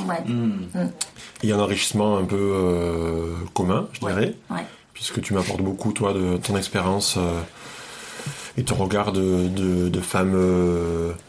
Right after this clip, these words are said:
Speaker 3: éducatrice spécialisée, avec ta carrière
Speaker 1: Mm.
Speaker 3: et, euh, ta place de, de maman, de mamie.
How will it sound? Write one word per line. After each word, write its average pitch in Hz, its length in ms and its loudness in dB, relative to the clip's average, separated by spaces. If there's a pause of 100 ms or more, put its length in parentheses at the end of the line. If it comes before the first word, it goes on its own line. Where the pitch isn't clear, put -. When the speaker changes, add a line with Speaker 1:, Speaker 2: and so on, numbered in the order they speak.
Speaker 3:
éducatrice 101 480 -2
spécialisée, 98 720 0 (1040)
avec 95 320 0
ta 95 260 2
carrière 92 560 2 (140)
Speaker 1:
Mm. 202 40 0 (500)
Speaker 3:
et, 101 260 0
euh, 82 640 0 (460)
ta 98 100 -2
place 92 240 0
de, 90 240 2
de 120 140 2
maman, 104 540 2 (520)
de 107 140 2
mamie. 101 420 2